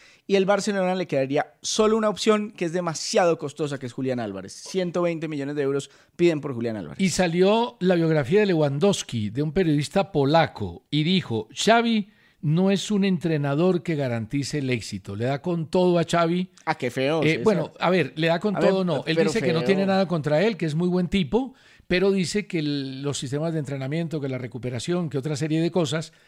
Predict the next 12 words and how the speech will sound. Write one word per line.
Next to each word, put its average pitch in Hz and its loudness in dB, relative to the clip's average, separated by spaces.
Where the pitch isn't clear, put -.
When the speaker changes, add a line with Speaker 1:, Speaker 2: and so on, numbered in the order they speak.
Speaker 2:
las 135 -4
analiza 180 -2
y 147 -4
dice 143 -2
que 165 -4
eso 151 -2
no 151 0
garantiza 131 -2
el 139 -4
éxito 131 -6
del 123 -2
equipo. 147 -2